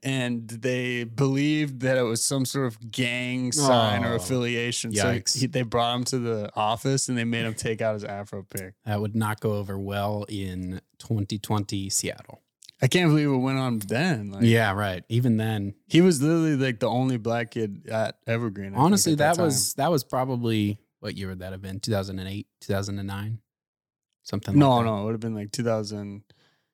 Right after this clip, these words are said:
Speaker 1: At Evergreen, it would have been oh six.
Speaker 2: Oh six. Oh, yeah. So, like, canceling wasn't a thing then. And,
Speaker 1: No,
Speaker 2: like,
Speaker 1: no, no.
Speaker 2: yeah.
Speaker 1: People were woke, but they weren't that woke.
Speaker 2: Yeah. Seattle was a little ahead of the curve, but yeah, that wouldn't go on now.
Speaker 1: Yeah. I remember,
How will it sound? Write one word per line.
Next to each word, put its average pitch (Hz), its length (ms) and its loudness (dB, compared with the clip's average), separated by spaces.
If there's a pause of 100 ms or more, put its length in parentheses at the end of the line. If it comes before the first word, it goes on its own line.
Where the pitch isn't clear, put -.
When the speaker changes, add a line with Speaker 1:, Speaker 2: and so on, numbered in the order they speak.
(520)
Speaker 1:
At 117 120 4
Evergreen, 135 480 2
it 139 60 2
would 120 140 4
have 110 120 -2
been 107 400 -2
oh 113 100 0
six. 110 560 -2 (420)
Speaker 2:
Oh 110 120 4
six. 101 500 0
Oh, 104 200 0
yeah. 90 260 -12
So, 107 240 -2
like, 98 220 -8 (100)
canceling 101 440 -2
wasn't - 300 -14
a - 20 -20
thing - 280 -20
then. - 140 -20 (280)
And, 107 180 4
Speaker 1:
No, 117 200 6
Speaker 2:
like, 98 160 -8
Speaker 1:
no, 95 200 -12
no. 95 220 -14
Speaker 2:
yeah. 98 80 -14 (300)
Speaker 1:
People 156 240 6
were 160 120 4
woke, 127 460 2
but 117 140 -2
they 117 80 0
weren't 113 240 -4
that 104 240 -4
woke. 98 180 -10
Speaker 2:
Yeah. 95 300 -2 (240)
Seattle 127 460 2
was 107 180 0
a 98 40 -4
little 110 240 0
ahead 110 200 0
of 110 40 -2
the 107 60 -4
curve, 101 380 -6
but 90 200 -14 (1000)
yeah, 92 100 -2
that 98 140 -2
wouldn't 101 200 0
go 107 120 -2
on 101 160 -8
now. 92 200 -10 (300)
Speaker 1:
Yeah. 107 380 2 (120)
I 135 60 -2
remember, 165 400 4